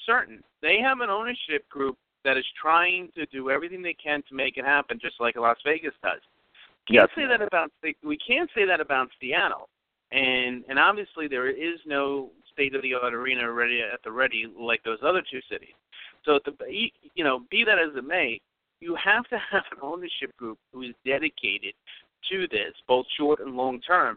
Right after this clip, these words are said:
Speaker 1: and no one has stepped up. In the, even in Seattle, the, uh, the Hansen Group that we've mentioned in, in the past, uh, all indications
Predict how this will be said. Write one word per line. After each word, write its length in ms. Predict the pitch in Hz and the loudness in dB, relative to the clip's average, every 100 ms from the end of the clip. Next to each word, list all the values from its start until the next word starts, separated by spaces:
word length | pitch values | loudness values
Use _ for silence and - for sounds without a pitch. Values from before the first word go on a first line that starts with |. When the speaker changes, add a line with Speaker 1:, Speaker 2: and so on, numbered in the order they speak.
| - | -4
Speaker 1:
and 240 | 131 135 | -6 -2
no 180 | 143 160 | 0 0
one 160 | 170 165 | 0 -2
has 180 | 151 135 - | -4 -8 -2
stepped 280 | 135 123 - | 0 0 4
up. 300 | 160 113 104 _ _ _ _ - | 4 4 0 _ _ _ _ -2
In 140 | 143 | 0
the, 60 | 139 - | 0 -2
even 280 | 170 220 240 | 0 0 2
in 160 | 220 208 - | 0 0 4
Seattle, 440 | 180 202 202 - _ _ _ | 6 6 4 -2 _ _ _
the, 160 | 143 139 - 131 | -4 -2 -2 -2
uh, 100 | 143 | -2
the 120 | 135 135 | 0 -2
Hansen 400 | 160 196 190 135 | -4 -4 -8 -10
Group 200 | 123 - | -10 -10
that 80 | 110 | -10
we've 200 | 117 135 | -8 -4
mentioned 440 | 175 269 - 95 - | -4 -4 -12 -14 -10
in, 220 | 120 113 | -10 -8
in 280 | 123 120 123 | -10 -10 -12
the 60 | 117 | -2
past, 440 | 175 214 147 104 _ _ - - - | 2 4 2 -2 _ _ -20 -8 0
uh, 420 | 135 135 131 131 110 120 143 - _ - 143 | 4 6 4 2 -6 -12 -14 -18 _ -18 -10
all 240 | 156 175 214 | -2 0 0
indications 640 | 190 - 202 311 - 127 | -2 -6 -6 -4 -6 -10